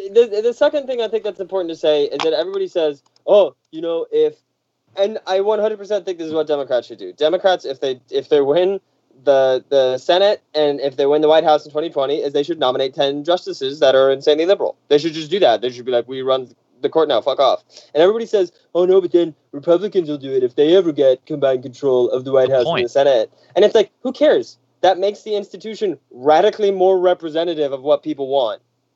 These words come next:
Speaker 2: Yeah,
Speaker 1: Like
Speaker 2: that's the entire point, is that
Speaker 1: <clears throat>
Speaker 2: eventually you will get to a point where there's like, "Well, we have a hundred and seventy-five thousand Supreme Court justices. Nobody can come
Speaker 1: Yeah,
Speaker 2: to a
Speaker 1: and if
Speaker 2: consensus at all anymore." Um, as, <laughs> as long as there remains, a, at the very least, a, if there's an odd number or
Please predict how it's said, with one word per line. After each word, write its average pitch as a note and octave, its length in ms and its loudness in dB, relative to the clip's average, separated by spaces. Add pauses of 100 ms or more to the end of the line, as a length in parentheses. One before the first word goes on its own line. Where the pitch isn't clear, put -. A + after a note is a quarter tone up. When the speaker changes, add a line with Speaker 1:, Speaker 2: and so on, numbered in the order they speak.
(160)
Speaker 2:
Yeah, C#3+ 220 -4
Speaker 1:
Like C#3+ 140 2
Speaker 2:
that's D3 140 -4
the D#3 160 -2
entire D3 360 -4
point, C3 380 -6
is B2 160 -10
that B2 100 -8
Speaker 1:
<clears throat> A#2+ 80 -6
Speaker 2:
eventually C3+ 520 -8
you B2+ 120 -14
will B2 120 -6
get B2 160 -6
to B2 100 -2
a A2+ 40 0
point C3 280 -6
where A#2+ 120 -4
there's B2 140 -2
like, B2 180 0 (220)
"Well, B3+ 180 4
we D4+ 120 2
have D4+ 180 0
a B2 60 2
hundred C#3+ 240 -2
and A#2 120 -12
seventy-five A#2+ 680 -4
thousand B2+ 540 -2
Supreme A#2 360 -6
Court A#2 260 0
justices. E2 600 -10
Nobody D3+ 260 0
can C#4 140 4
come F4 140 2 (100)
Speaker 1:
Yeah, D#4+ 80 -2
Speaker 2:
to - 40 0
a - 20 2
Speaker 1:
and B3 100 4
if A#3+ 80 -2
Speaker 2:
consensus - 380 -4
at F#2 60 -4
all F2+ 180 2
anymore." F2+ 460 -2 (280)
Um, C3 240 0
as, A#2 180 -2
<laughs> - 120 -4
as D#3 120 -4
long E3+ 200 2
as D3+ 80 -4
there D3+ 160 -2
remains, C3+ 400 -6
a, A2+ 80 -8 (180)
at B2+ 80 -2
the B2 80 -12
very C#3 160 -2
least, C3+ 220 -6
a, A2 120 -6 (140)
if D3+ 120 -6
there's C3 180 -2
an G2+ 80 -8
odd D3+ 260 2
number F#2 240 -6
or E2+ 180 -6